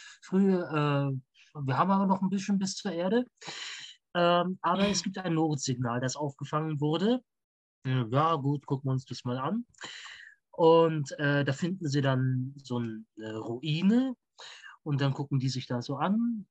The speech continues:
Speaker 1: äh, die Ruine, und dann finden sie einen Raum mit lauter Eiern. Und ein Ei geht auf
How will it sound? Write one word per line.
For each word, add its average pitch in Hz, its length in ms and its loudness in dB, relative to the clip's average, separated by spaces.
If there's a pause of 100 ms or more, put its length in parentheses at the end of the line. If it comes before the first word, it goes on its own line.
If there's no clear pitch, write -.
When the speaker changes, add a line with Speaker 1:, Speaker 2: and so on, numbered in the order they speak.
Speaker 1:
äh, 175 580 0
die 151 140 0
Ruine, 190 680 0
und 160 100 -4
dann 151 120 -2
finden 185 340 -4
sie 151 120 -2
einen 131 200 0
Raum 170 280 2
mit 151 120 -4
lauter 147 420 0
Eiern. 131 280 0 (580)
Und - 200 -8
ein 214 280 0
Ei 175 300 0
geht 139 300 -4
auf 156 480 -2